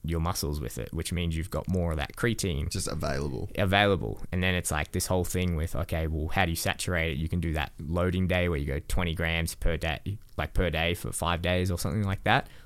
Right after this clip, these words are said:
Speaker 1: Or you can just take, like, what we usually say is, like, point one to zero point three grams per kilogram of your body weight. You can just take that for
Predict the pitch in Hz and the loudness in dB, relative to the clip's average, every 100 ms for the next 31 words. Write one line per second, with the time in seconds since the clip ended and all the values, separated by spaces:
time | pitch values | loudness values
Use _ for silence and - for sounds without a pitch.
0 | - 160 143 104 95 92 92 - 85 82 | 0 6 8 6 4 2 2 2 0 0
1 | 78 78 - - - - - - 120 113 | 0 -2 -6 -16 -18 -18 -10 2 4 6
2 | 110 98 98 104 95 85 - 107 95 80 | 6 4 2 2 2 0 2 2 2 0
3 | 82 87 98 98 73 76 - 87 87 85 | 0 2 2 0 -2 -2 -2 0 0 2
4 | 80 - - 87 82 113 - - - - | 2 2 -2 0 0 0 -2 -10 -10 -8
5 | - 82 80 82 - - 80 - 82 82 | -2 0 2 0 0 0 0 -2 -2 0
6 | 80 92 151 - - - - - 87 90 | 0 2 0 -2 -12 -18 -18 -8 -2 0
7 | 82 85 87 98 123 98 87 - 90 80 | 2 2 4 4 4 2 0 0 -2 0
8 | 80 80 - 76 71 | 0 -2 -2 -4 -4